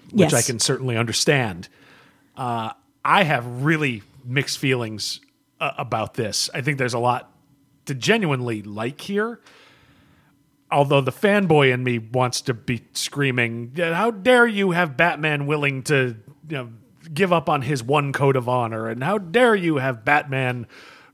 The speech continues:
Speaker 1: put in a position where he's actually getting married? That's, that's not Batman." It's, that's also a fanboy response. And I've had enough fanboy responses today. I'm gonna try and be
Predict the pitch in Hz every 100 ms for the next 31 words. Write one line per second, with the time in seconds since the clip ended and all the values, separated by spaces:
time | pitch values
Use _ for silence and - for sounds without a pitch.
0 | - 185 156 135 139 160 147 139 127 117
1 | 131 127 143 - 131 120 127 123 113 123
2 | 123 113 110 277 269 - - - _ 247
3 | 240 - 170 143 - 143 156 185 196 196
4 | 147 165 139 151 131 135 - 131 131 131
5 | 131 131 - 139 135 131 - - - -
6 | 151 165 151 156 131 120 131 - - 120
7 | 123 123 123 123 - 127 120 123 - 131
8 | 123 120 107 107 - 131 117 117 107 107
9 | 113 110 101